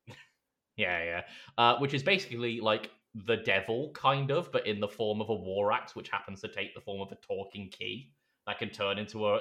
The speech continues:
that can turn into a ram. Uh, Cliff seals a Hydra, also known as a Megadeth class gear, uh, which, that's a fun music reference in, uh, in London. Chip Zanoff, uh, is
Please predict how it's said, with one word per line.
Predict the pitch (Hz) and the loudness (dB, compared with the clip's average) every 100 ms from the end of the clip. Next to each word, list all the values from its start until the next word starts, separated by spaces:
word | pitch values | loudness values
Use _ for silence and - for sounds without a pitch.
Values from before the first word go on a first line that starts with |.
| - | 0
that | 104 | -8
can | 95 | -4
turn | 135 | -4
into | 110 127 | -2 0
a | 101 | 0
ram. | 95 82 95 143 - - - - _ | 0 -4 -4 -6 -14 -20 -20 -20 _
Uh, | 113 113 - - | 6 6 4 -6
Cliff | - 262 - | 0 0 0
seals | - 101 113 127 | -2 0 0 0
a | |
Hydra, | 135 190 214 127 98 92 | 4 6 4 0 -2 -2
also | 123 131 123 | -2 2 2
known | 95 101 | 2 0
as | 127 | 0
a | |
Megadeth | 120 127 170 127 101 - - | 0 0 2 2 2 -2 -10
class | - - - | -10 -10 -8
gear, | - 87 104 - _ _ _ _ 101 | -6 -4 -4 -6 _ _ _ _ 0
uh, | 95 92 | 0 -2
which, | 104 104 - _ _ _ - | -6 -8 -16 _ _ _ -16
that's | - | -14
a | - | -4
fun | 107 95 | -2 0
music | 95 90 - | -2 -4 -4
reference | 95 - 120 - - | -6 -4 -6 -8 -8
in, | 98 95 92 | -6 -4 -2
uh, | 90 | -2
in | 101 | -4
London. | 92 87 87 95 - _ - - - | -4 -6 -6 -8 -8 _ -20 -20 -8
Chip | - 220 220 | 0 0 0
Zanoff, | - 117 110 202 - - _ 104 | 2 2 4 0 -4 -20 _ 2
uh, | 101 - | 2 0
is | 101 92 | -6 -8